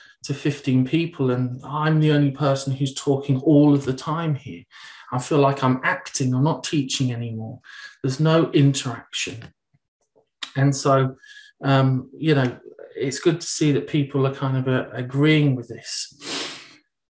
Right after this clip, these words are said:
There's a huge sense of passivity in students, uh, and I really feel this, uh, with online teaching. And therefore, I've started to have to look at, well, how do I combat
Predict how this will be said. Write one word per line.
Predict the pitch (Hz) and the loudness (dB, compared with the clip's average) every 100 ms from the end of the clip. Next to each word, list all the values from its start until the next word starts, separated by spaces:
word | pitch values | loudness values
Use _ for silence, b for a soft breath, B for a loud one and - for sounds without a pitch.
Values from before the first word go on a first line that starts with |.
| _ _ _ _ _ | _ _ _ _ _
There's | 147 147 - | 2 2 -2
a | 135 | -4
huge | - - 185 185 165 143 | -4 -2 0 2 2 0
sense | - - - 147 131 - | -2 -2 2 2 2 -2
of | 123 - | -6 -6
passivity | - 139 - - 143 139 139 135 123 | -6 -4 -2 0 0 0 0 -2 -4
in | 117 | -4
students, | - - 110 - - - - - - B B 127 | -6 -6 -8 -10 -14 -14 -6 -6 -6 B B -10
uh, | 123 - | -10 -4
and | 127 | 0
I | 127 | 2
really | 127 139 143 139 131 123 | 4 6 8 8 4 0
feel | - 127 120 110 | -2 -2 -2 -4
this, | 120 - - - - - | -10 -8 -6 -6 -8 -10
uh, | 120 113 113 | -8 -8 -6
with | 117 117 | -4 -4
online | - 113 110 107 110 | -4 -8 -10 -12 -10
teaching. | - - - 104 90 | -12 -10 -10 -12 -2
And | 127 | 2
therefore, | 147 151 - 117 117 - | 4 2 -2 -10 -10 -10
I've | 135 139 135 | -4 -4 -4
started | - - 147 135 - 127 | -10 -2 0 0 -4 -14
to | - | -10
have | 131 - | -12 -10
to | - | -8
look | 123 127 - | -6 -6 -8
at, | 131 | -4
well, | 135 127 | -4 -4
how | - - 151 147 | -6 -6 -2 -2
do | 139 131 | -2 -2
I | 131 | -4
combat | - 156 151 143 131 | -4 -2 -2 -2 -6